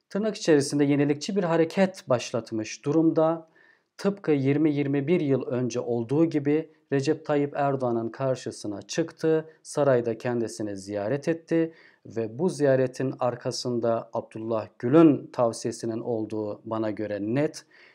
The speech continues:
E, hatta bazı kulis haberlerine yansıdığı kadarıyla neredeyse birebir aynı cümleler sarf edilmiş durumda. Ali Babacan'ın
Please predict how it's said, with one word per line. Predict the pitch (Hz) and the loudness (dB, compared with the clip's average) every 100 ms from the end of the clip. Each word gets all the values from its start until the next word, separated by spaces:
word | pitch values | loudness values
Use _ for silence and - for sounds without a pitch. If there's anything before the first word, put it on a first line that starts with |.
| _ - | _ -6
E, | 107 107 104 | -4 -2 -4
hatta | - 123 135 - 143 135 131 - _ - | 0 -2 0 2 6 6 2 -12 _ -8
bazı | 110 117 127 127 135 - | 2 4 4 2 -2 -4
kulis | - 147 190 160 | -6 -2 0 2
haberlerine | 131 127 123 120 123 | 4 4 4 0 0
yansıdığı | 120 120 117 123 127 160 | 0 -2 -4 -4 0 0
kadarıyla | 165 147 131 131 135 170 202 139 | 0 0 2 2 2 2 0 0
neredeyse | 143 143 139 135 180 147 | 0 2 0 -2 -4 0
birebir | 143 147 190 | 2 2 2
aynı | 156 180 190 | 2 4 2
cümleler | 151 160 160 170 | 2 2 4 2
sarf | 165 135 117 | 0 -2 0
edilmiş | 117 113 113 - - | -4 -4 -4 -4 -2
durumda. | 180 180 180 185 185 _ - - - | 0 0 0 -2 -4 _ -20 -16 -6
Ali | 113 127 | -4 0
Babacan'ın | 143 180 185 208 151 190 196 | 2 2 2 2 2 0 -4